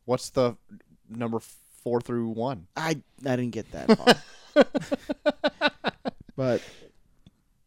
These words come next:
Speaker 2: yeah, that Secret Life of Pets really, uh, striking chords.
Speaker 1: I see that. You know what? That's been, like, a huge thing. Like, recently, almost every movie that comes out is, like, breaking records of, like,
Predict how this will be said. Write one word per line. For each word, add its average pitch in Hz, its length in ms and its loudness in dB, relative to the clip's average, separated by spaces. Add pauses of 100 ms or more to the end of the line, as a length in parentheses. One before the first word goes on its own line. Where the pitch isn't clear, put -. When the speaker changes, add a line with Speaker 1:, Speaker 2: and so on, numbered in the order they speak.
(100)
Speaker 2:
yeah, 156 160 0
that 147 100 2
Secret 170 220 0
Life 190 160 2
of 180 120 -12
Pets - 520 2 (680)
really, 190 540 -6
uh, 180 380 -6 (880)
striking 226 420 -4
chords. 202 720 4 (540)
Speaker 1:
I 95 40 -18
see 143 200 -10
that. 104 240 -4 (420)
You 160 140 -14
know 269 100 4
what? 480 300 2
That's 220 280 2
been, 359 200 -2
like, 269 220 2
a 165 120 4
huge 240 400 -4
thing. 196 480 -2 (160)
Like, 127 260 2
recently, 180 480 2
almost 165 300 4
every 143 260 6
movie 147 360 4
that 131 160 4
comes 139 260 0
out 123 220 4
is, 120 100 -2
like, 110 200 -2
breaking 117 320 0
records 120 340 0
of, 104 200 -2
like, 101 180 -2